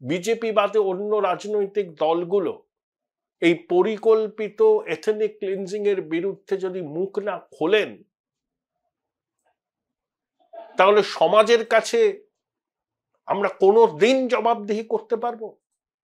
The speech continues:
বাংলাদেশের ওই অত্যাচারিত, নিপীড়িত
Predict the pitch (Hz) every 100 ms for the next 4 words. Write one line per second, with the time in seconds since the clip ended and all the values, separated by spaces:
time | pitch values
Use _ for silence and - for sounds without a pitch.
0 | _ _ _ _ _ _ _ - 151 202
1 | 220 220 226 226 226 226 214 208 - 214
2 | 233 220 214 220 208 202 220 214 214